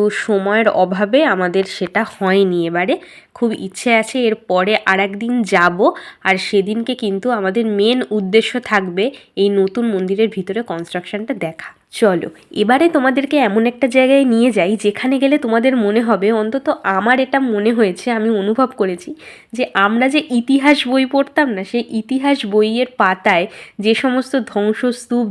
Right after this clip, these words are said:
ধ্বংসাবশেষ, এই সব ছবিগুলো থাকতো, সেগুলো যেন কেউ নিপুণ হাতে একদম নিখুঁতভাবে তুলে এনে আমাদের চোখের সামনে বসিয়ে দিয়েছে। ঠিক কি না বলো? তোমাদেরও এরকম মনে হচ্ছে কি না?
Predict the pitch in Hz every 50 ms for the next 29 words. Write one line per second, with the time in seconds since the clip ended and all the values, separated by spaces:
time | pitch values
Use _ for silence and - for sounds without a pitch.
0 | 208 214 208 208 220 214 - 247 226 220 214 - - 233 226 220 - - - -
1 | - _ - - 262 247 - - 294 302 - - 254 226 226 247 240 254 254 262
2 | 262 - - 220 214 - - - 196 202 233 - - - - _ - - - 269
3 | 262 254 240 285 285 339 349 320 339 320 269 247 262 254 - 285 294 311 311 269
4 | 247 247 254 262 269 269 - 311 311 320 294 302 277 - - 226 220 220 220 -
5 | - 277 277 277 277 277 277 - - - - - - - 233 240 247 254 - 285
6 | 294 294 294 294 285 262 262 269 269 - - 339 339 269 277 262 262 294 285 311
7 | 302 311 - 277 269 262 277 285 285 277 269 226 226 240 262 247 226 214 226 233
8 | 262 285 - - 226 220 - - 277 269 - - 269 233 226 240 247 294 269 208
9 | 196 208 - - 220 220 202 170 165 165 156 147 - - 147 - _ _ - -
10 | - 254 254 254 - - 302 285 285 277 262 233 226 220 220 262 294 - - 247
11 | 226 233 233 247 262 254 254 240 233 233 - 269 254 247 220 214 220 233 208 214
12 | 208 - - - 220 - 233 220 233 269